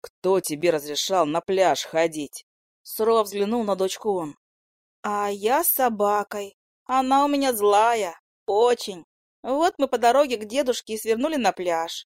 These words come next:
пояснила Анютка и скрылась в кустах помидоров. Но разобраться с недоразумением Артур не успел.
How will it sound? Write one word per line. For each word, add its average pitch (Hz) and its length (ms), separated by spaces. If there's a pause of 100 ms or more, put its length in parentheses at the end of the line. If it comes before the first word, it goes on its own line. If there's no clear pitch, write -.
(240)
пояснила 190 540
Анютка 185 520
и 208 120
скрылась 233 320
в - 20
кустах 208 380
помидоров. 208 520 (400)
Но 190 140
разобраться 247 540
с - 80
недоразумением 226 680
Артур 220 280
не 220 100
успел. 170 460